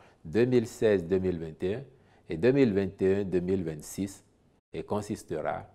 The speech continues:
à définir les grandes orientations de développement. La feuille de route subséquente a été adoptée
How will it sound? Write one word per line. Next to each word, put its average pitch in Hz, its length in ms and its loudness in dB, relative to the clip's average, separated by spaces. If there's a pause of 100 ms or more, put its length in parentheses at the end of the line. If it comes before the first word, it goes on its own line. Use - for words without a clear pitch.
(120)
à 78 120 -6
définir 101 580 -2
les 87 200 -2
grandes 104 340 -2
orientations 85 840 -6 (100)
de 107 120 -2
développement. 76 560 -8 (320)
La 85 140 0
feuille 113 240 4
de 101 100 4
route 110 400 4
subséquente 104 760 -2
a 95 100 4
été 98 360 2
adoptée 90 600 -4